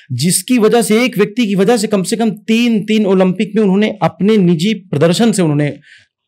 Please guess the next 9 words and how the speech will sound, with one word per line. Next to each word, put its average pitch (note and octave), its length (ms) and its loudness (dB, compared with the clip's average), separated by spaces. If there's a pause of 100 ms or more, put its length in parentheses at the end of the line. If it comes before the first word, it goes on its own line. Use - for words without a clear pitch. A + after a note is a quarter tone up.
(240)
ओलंपिक E3+ 440 2
में E3+ 80 2
स्वर्ण C#3 220 0
जिताया, B2 340 0
ओलंपिक E3+ 500 0
में। A2 100 -8 (480)
और D#3 80 2
जबकि D3+ 240 0
सब, - 220 -4